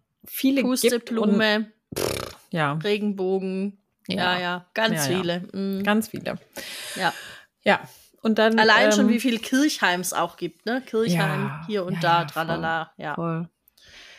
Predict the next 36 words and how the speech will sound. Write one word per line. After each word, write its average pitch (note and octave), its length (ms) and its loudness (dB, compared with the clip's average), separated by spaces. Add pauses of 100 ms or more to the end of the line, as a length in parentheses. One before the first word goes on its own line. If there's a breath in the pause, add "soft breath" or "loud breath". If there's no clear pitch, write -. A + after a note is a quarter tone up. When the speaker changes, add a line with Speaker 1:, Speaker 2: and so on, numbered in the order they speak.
(180 loud breath)
Speaker 1:
Dann F#3+ 200 2
hatte F#3+ 220 2
der E3+ 160 4
I E3+ 100 0
C - 160 -6
E D#3+ 100 -2
Verspätung. G#3 520 0
Ich F#3 120 -4
stand F3 240 -4
da E3 80 0
ewig D#3+ 360 -6
natürlich D#3+ 420 -10
rum, A#3 200 2
hätte G3+ 240 -2
mir D3 100 -4
doch G3 180 -2
noch G3 120 0
was F#3 120 -2
zu - 120 -4
essen F#3+ 260 -2
holen F3 180 2
können, E3 220 -2
wollte F#3+ 260 4
aber - 140 0
nicht - 160 -6
mehr D#3 120 0
weglaufen, F3 360 2
weil E3+ 80 0
ich E3+ 60 -8
dachte E3+ 260 -4
so, C#3+ 140 -8
wenn D#3+ 100 -4
er D3+ 80 -4
jetzt C#3 240 -8
doch F3+ 140 -4
irgendwie E3+ 500 -2